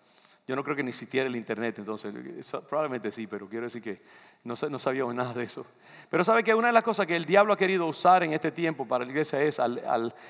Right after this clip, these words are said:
al limitarnos que nos reunamos, ha querido amordazar a la iglesia y cerrar la vida de la iglesia? ¿Y sabe qué? Que nosotros hemos aprendido a hacer el, eh, iglesia mejor que nunca con el internet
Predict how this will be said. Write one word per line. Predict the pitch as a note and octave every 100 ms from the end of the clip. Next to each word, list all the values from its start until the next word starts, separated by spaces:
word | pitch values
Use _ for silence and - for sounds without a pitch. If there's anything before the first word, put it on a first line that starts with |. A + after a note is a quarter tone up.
| -
al | - A#2+ B2
limitarnos | B2+ B2 E3 F#3 A3
que | G3
nos | F3
reunamos, | C#3+ D3 D3 C#3 A2+ -
ha | C#3
querido | D#3+ E3
amordazar | C#3 B2+ A#2 A2 A2 D#3+ E3+
a | D#3
la |
iglesia | C#3 A#2+ A#2+ - A2+ - - -
y | A#2
cerrar | A#2 A2 - D3+ F#3 E3 - - - -
la | A#2+ A#2
vida | D3+ F#3+
de | D#3+ D3
la | A#2
iglesia? | A2+ C3 C3+ A#2 A2
¿Y |
sabe | - G3+ G3+
qué? | G3+ C#3+ - - -
Que | D#3+
nosotros | D3+ F3 G#3+ G3+
hemos | G3 F#3+
aprendido | F3+ D#3+ D3+ F#3+ F3 D#3+
a | D3+
hacer | B2 F3 F3
el, | D3+ E3+
eh, | - - - - - -
iglesia | E3 C#3+ E3+ F3+
mejor | D3 C#3 F3+
que | F3
nunca | C#3+ D#3+ D#3+ A2+
con | G#2+ G#2+
el | A2
internet | A2+ A2 B2+ B2